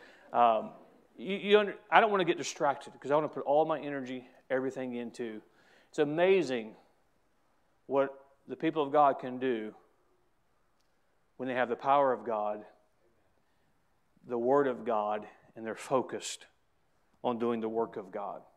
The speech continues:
So in our instruction, we wanna instruct people not just to know. My goal is not to have you come in here and so you can learn how much I know about the Bible.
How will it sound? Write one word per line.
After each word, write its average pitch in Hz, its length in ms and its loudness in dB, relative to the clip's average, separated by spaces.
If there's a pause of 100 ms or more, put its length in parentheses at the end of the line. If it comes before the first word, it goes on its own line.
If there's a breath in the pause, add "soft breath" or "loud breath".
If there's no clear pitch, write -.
(420 soft breath)
So - 180 -4
in 143 80 0
our 127 160 2
instruction, 165 640 -6
we 135 80 -6
wanna 143 180 -6
instruct 139 520 -6
people 131 300 -10
not 147 340 -6
just - 340 -10
to 123 280 -8
know. 117 640 -6 (800)
My 139 160 2
goal 156 360 4
is 123 100 -8
not 139 300 -2
to 131 380 -6 (380)
have 131 180 -4
you 135 80 -4
come 147 200 -2
in 135 80 -6
here 135 280 -2
and 120 180 -6 (240 soft breath)
so - 120 -18
you 117 180 -4
can 113 280 -10 (260 soft breath)
learn 135 220 -2
how 127 180 -4
much 123 320 -6
I 123 180 0
know 110 380 -6
about 101 280 -12
the 110 60 -14
Bible. 107 460 -10